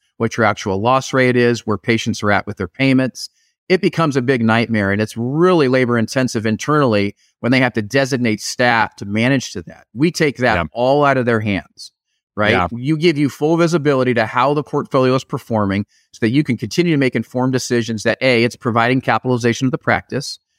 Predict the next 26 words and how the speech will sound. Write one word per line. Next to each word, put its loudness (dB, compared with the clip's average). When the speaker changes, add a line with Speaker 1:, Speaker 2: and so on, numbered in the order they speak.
Speaker 1:
My 2
losses 0
aren't 0
beyond 2
my 0
comfort -4
level, -6
right? 0
And, 0
and -4
Prima 2
Health 0
Credit 2
is -4
providing, 0
is, -4
is -4
providing 0
all 4
the 0
reporting 0
around 2
that, 0
improving 0
that 0
concept, -2